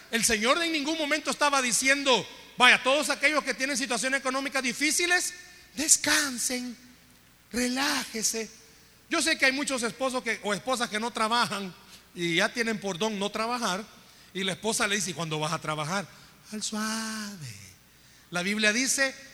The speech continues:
"No os afanéis". No, no, no. Si a usted alguien de su familia le está diciendo eso, dígale, "No, no, no, no, así no dice la Biblia". La Biblia cuando dice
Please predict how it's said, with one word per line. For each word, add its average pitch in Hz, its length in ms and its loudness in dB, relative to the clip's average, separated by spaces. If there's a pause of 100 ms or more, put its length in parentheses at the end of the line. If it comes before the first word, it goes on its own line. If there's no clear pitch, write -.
(220)
"No 180 140 -4
os 208 160 -4
afanéis". 180 920 -8 (880)
No, 208 160 -2
no, 240 100 2
no. 175 400 0
Si - 200 -2
a 170 60 8
usted 170 300 4
alguien 277 340 4
de 262 80 -2
su 220 120 -2
familia 233 340 2
le 202 80 0
está 247 160 -2
diciendo 247 460 -2
eso, 285 320 0 (280)
dígale, 202 540 6 (240)
"No, 151 160 -6
no, 151 160 -4
no, 156 160 -2
no, 170 720 0
así 151 240 0
no 160 140 -2
dice 165 260 0
la 233 140 2
Biblia". 226 520 2 (220)
La 190 180 4
Biblia 208 360 4
cuando 262 300 0
dice 220 380 4